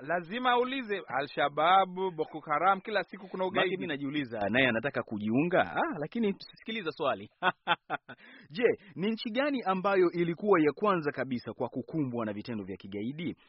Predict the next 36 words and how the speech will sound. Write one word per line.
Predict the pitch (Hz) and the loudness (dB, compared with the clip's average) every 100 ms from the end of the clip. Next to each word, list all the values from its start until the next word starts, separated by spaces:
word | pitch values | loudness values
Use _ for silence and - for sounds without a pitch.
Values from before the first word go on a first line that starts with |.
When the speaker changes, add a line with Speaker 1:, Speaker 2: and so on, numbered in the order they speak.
| _ _ | _ _
Speaker 2:
Je, | 95 151 135 - - - | -4 0 0 -2 -12 -14
ni | 120 160 170 | -6 -2 -2
kundi | - 190 180 | -2 -4 -2
gani | 175 214 220 | 2 2 4
la | 180 | 0
kigaidi | 165 165 165 151 | -2 -2 0 0
ambalo | 143 147 147 | 0 0 0
lilikuwa | 123 120 156 135 | -2 -2 -2 -2
la | 110 | -2
kwanza | 190 190 123 104 | 0 0 0 -4
kujiweka | - 117 123 123 123 | -6 -6 -4 -2 -2
wazi | 127 147 120 104 | 2 2 2 -4
kwa | 95 117 | -8 -8
kuhusika | - 110 110 127 117 | -6 -10 -10 -8 -8
na | 101 | -8
tukio | 104 110 | -10 -10
hilo? | 120 160 107 - - _ | -4 -2 -2 -4 -20 _
Kama | - 339 - | -4 0 0
hakuna | 165 - 175 | -2 0 -2
kundi | - 165 151 | -2 -2 -2
lililojiweka | 139 127 127 127 131 143 117 | -2 -2 -2 -2 -2 -2 -2
wazi | 113 151 147 120 107 | 0 0 0 -4 -8
kuhusika | 117 101 - 135 | -10 -10 -8 -6
na | 113 | -6
tendo | 110 98 | -6 -8
hilo | 123 131 | -6 -6
la | - | -6
kigaidi, | 113 120 143 139 104 - - 110 | -6 -4 -2 -4 -6 -10 -20 -10
je, | 123 131 | -2 0
ni | 110 113 | 0 0
mbinu | 120 123 | 0 0
gani | 143 170 165 | 2 2 2
zilitumika | 127 123 120 143 151 120 104 | 0 -2 -4 -2 -4 -4 -6
ili | 147 160 | -4 -4
kuwabaini | - 139 127 170 175 120 | -2 -2 0 -2 -2 -4
waliohusika? | 107 98 90 92 180 190 196 | -4 -8 -10 -14 -12 0 0